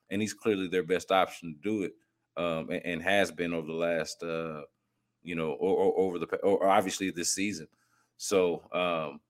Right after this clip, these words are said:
so yeah, I mean, it, it, Kevin Porter Junior, we can't agree, is a good player, a valuable player, and will be a useful player or should be a useful player whenever this team, uh, whenever this team gets good again.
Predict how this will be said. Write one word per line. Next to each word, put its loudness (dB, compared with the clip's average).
so 10
yeah, 10
I 4
mean, 6
it, 4
it, -2
Kevin 10
Porter 2
Junior, 0
we -4
can't 0
agree, -4
is -2
a -2
good 0
player, 2
a -2
valuable 2
player, 0
and -4
will 0
be -2
a 2
useful -4
player 0
or 0
should -2
be -2
a 2
useful -8
player 0
whenever 0
this -4
team, -2
uh, 0
whenever -2
this -6
team -4
gets -6
good -2
again. -6